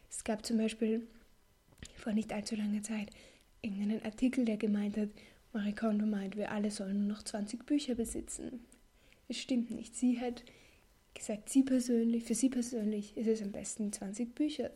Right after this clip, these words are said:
zu haben. Aber sie, wenn einem eben mehr Bücher Freude bereiten, dann sagt sie nichts dagegen. Also es verändern sich dann natürlich manche Dinge im Internet sehr schnell. Das heißt, wenn man das Buch liest,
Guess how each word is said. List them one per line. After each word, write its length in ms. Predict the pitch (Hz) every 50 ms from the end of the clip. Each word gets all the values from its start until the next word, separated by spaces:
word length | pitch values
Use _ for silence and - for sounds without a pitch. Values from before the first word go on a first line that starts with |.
| - -
zu 200 | - 208 180 196
haben. 380 | 202 196 196 202 202 202 202 - - - - - - - - - - - _ _ - - - - - - - -
Aber 460 | - 226 214 220 214 214 214 214 208 - 202 - -
sie, 560 | - - - - - 233 214 214 220 - - - - _ -
wenn 320 | 226 220 208 214 214 - - -
einem 300 | - 214 208 214 208 214
eben 220 | - 214 202 208 208
mehr 180 | 208 202 220
Bücher 420 | 226 - 240 233 233 247 226 226 233
Freude 340 | - - 233 247 285 285 277
bereiten, 480 | 277 254 240 233 233 240 - 269 254 247
dann 280 | 240 226 226 233 - - - -
sagt 300 | - - 277 294 294 -
sie 100 | - 208
nichts 280 | - 233 - - - -
dagegen. 400 | 240 233 - 240 247 240 233 - - - - - - -
Also 180 | 226 - 240
es 140 | 233 - - - - - -
verändern 460 | - - 226 233 247 247 262 262 247
sich 200 | - 262 240 -
dann 140 | - 233 214
natürlich 640 | 220 214 - - - 226 214 214 214 208 - - - - - - - - -
manche 320 | 247 208 202 202 - 233 226
Dinge 300 | - 208 202 202 202 196
im 100 | 214 -
Internet 480 | 214 220 - 214 208 208 214 - -
sehr 140 | - - -
schnell. 380 | - - - 240 247 262 320 - - - - - - - - - - -
Das 140 | - 233 233
heißt, 160 | 220 214 -
wenn 80 | 233 208
man 100 | 208 208
das 160 | 214 214 -
Buch 300 | - 269 277 277 277 -
liest, 300 | 262 247 247 254 247 -